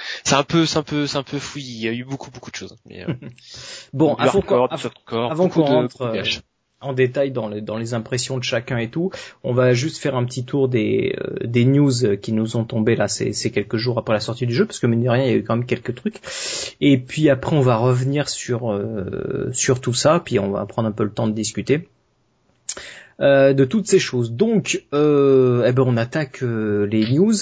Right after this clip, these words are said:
Speaker 2: Alors, avant d'attaquer ici, petite, euh, info. On va faire gagner une version Xbox, euh, ce soir pendant, euh, le live. Donc, euh, vous aurez, euh, un petit lien pendant le podcast.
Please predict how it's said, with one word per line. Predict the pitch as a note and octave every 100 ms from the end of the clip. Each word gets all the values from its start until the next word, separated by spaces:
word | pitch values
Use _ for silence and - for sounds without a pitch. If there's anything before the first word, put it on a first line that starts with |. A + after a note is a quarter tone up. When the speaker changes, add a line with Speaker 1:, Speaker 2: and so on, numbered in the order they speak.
| -
Speaker 2:
Alors, | C3 A#2 -
avant | D3 G3
d'attaquer | F3+ C#3 C3+
ici, | B2+ - D3
petite, | B2 C#3 B2 D#3+ - C3+
euh, | B2 A#2+
info. | C#3 B2+ A#2+ - - - -
On |
va | C#3
faire | C#3 E3
gagner | C#3+ D3 E3
une | D#3+ C3
version | B2+ C3+ - E3 -
Xbox, | - F3 D3+ D#3 C3 - -
euh, | A2 G2
ce | G2 B2+
soir | - C#3 G#3+ G#2+ - _ _ _ _ _ _ _ _ _ _ _ - - -
pendant, | B2+ A#2+ C3+ - -
euh, | G#2+ A2+
le | A2
live. | A2 A#2 E3+ F3+ G3+ - - -
Donc, | B2+ C3+ B2+ C3
euh, | B2 B2 A#2+ A#2+
vous | A#2 B2 B2
aurez, | B2+ C3 C#3
euh, | B2+ A2+
un | A2
petit | A#2 D3+ -
lien | B2+ B2+ C#3+
pendant | - A#2+ A#2
le | G#2+
podcast. | A2+ - D3 F3 - -